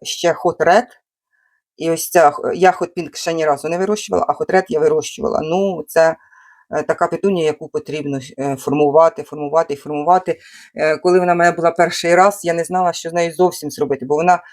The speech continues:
росла то в одну палку, то в другу. І отаке, що з нею робилося, я її щіпала, щіпала, потім забила на неї. Ну і вже вона через якийсь час <clears throat> почала сама себе трохи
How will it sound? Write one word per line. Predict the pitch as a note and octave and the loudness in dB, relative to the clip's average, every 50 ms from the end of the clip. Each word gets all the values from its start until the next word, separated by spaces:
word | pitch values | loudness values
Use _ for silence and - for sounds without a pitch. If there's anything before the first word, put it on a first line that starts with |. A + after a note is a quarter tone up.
| - - | -16 -12
росла | E3 D#3+ - F#3+ F3 | -10 -2 2 2 4
то | F3 F#3+ G3 | 6 6 6
в | |
одну | G3+ F#3+ E3 E3+ F3+ F3 | 6 4 2 0 -4 -2
палку, | - - D3 D3 C#3+ - D3 | 2 2 2 2 2 -2 -6
то | - - F#3+ | -4 -4 -4
в | F#3 F3 | -4 -2
другу. | E3+ F#3 F#3+ F#3+ F3 D3+ D3 C#3 - - | -2 0 0 0 0 -2 -4 -6 -6 -4
І | D#3 | -4
отаке, | E3 F3 F3 - F3+ - - F#3+ F#3 E3+ | -4 -2 0 0 0 2 4 4 4 4
що | - - - E3 | 2 -4 -8 -2
з | - | 2
нею | E3+ E3+ E3 D#3+ | 4 6 6 6
робилося, | D#3 C#3+ C#3+ E3+ G3+ A3 G#3+ G3 - - D#3+ | 4 4 4 4 4 4 4 2 -2 -2 -2
я | D#3 F3 G3 | 0 0 0
її | G3+ F#3+ | 0 0
щіпала, | F#3 - - - - A3+ B3 A#3 | -2 -6 -6 0 2 4 4 4
щіпала, | G#3+ - - - F#3 F3+ E3+ | 2 -2 -4 -2 0 0 0
потім | D#3+ - D#3 - D#3 D3+ | 0 -2 -6 -8 -8 -6
забила | C#3 C#3+ C#3+ C#3+ F#3+ A3 A3 G#3 | -4 -4 -2 0 0 2 2 2
на | G3 F#3 | 0 0
неї. | F3+ F3 F3 F3 F3 _ - - - - - - _ _ _ - | -2 -2 -4 -6 -8 _ -20 -20 -20 -20 -20 -20 _ _ _ -8
Ну | D#3+ E3+ G3+ B3 | 0 4 4 4
і | A#3 | 4
вже | F3 - B3+ - - - - - - _ _ - | 4 6 6 6 4 4 -2 -8 -20 _ _ -8
вона | D3+ E3 E3 E3+ D#3+ D3+ D3+ D3+ - | -4 -2 0 2 2 2 0 -4 -6
через | - E3 D#3 D3+ C#3+ D3 | -2 0 0 0 0 -2
якийсь | D3 - D#3 D3 | -4 -4 -4 -6
час | - - - F3+ F#3 - - - _ _ _ - | -2 2 2 2 2 0 -4 -18 _ _ _ 2
<clears throat> | - C4 B3+ G#3+ E3+ C#3 - - _ _ _ _ _ _ _ _ _ _ _ - - | 6 6 6 6 4 0 -10 -20 _ _ _ _ _ _ _ _ _ _ _ -18 -16
почала | E3+ - - D3 E3 D#3 | -8 -2 0 2 2 2
сама | - D3+ D3 D#3 F3 | 2 0 0 0 0
себе | F3 - - D3+ | 0 -2 -6 -6
трохи | - - - D3+ - - C#3+ | -2 -2 -2 -2 -2 -4 -8